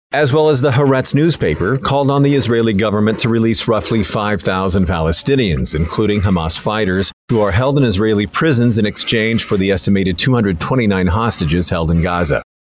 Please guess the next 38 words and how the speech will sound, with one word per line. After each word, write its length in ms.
Meanwhile, 500
the 100
Gaza 380
Health 200
Ministry 400
on 140
Monday 400
said 240
that 100
the 80
death 320
toll 220
now 240
passed 480
eighty-three 500
hundred 380
people 340
killed 580
since 260
Israel 440
started 400
launching 380
attacks 460
three 260
weeks 260
ago. 300
Over 280
fourteen 460
hundred 260
people 280
died 440
in 100
Israel 400
during 300
the 100
initial 400
Hamas 340
attack. 520